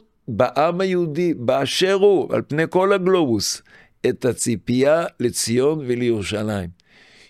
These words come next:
יוצא שהיסוד של הציפ-, הציפייה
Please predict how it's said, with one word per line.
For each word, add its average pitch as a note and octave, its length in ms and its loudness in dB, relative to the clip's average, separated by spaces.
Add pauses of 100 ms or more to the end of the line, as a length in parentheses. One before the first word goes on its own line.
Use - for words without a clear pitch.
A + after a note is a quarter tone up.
יוצא B2 480 -2
שהיסוד C#3+ 1400 -2
של C3 260 -2
הציפ-, - 600 -6
הציפייה C3+ 840 -2